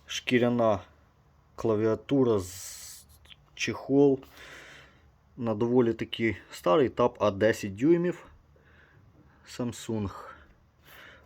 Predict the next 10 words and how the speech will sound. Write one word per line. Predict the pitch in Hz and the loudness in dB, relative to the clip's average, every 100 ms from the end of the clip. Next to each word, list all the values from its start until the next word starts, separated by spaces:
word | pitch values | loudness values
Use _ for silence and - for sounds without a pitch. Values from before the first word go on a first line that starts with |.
| - | 0
Але | 123 120 | 4 4
в | |
абсолютно | 110 - 120 117 113 | 4 0 -2 -2 -4
новому | 110 110 104 104 | -2 -2 -4 -4
стані. | - 147 180 180 - _ _ _ | -2 0 -2 -6 -10 _ _ _
В | - - | -16 -10
продажі | - - 120 110 110 | -2 2 4 2 -2
такі | 110 - 104 | -12 -10 -2
зараз | 107 104 | 2 2
знаходять, | - 107 - 147 143 | 0 -8 -4 -2 -2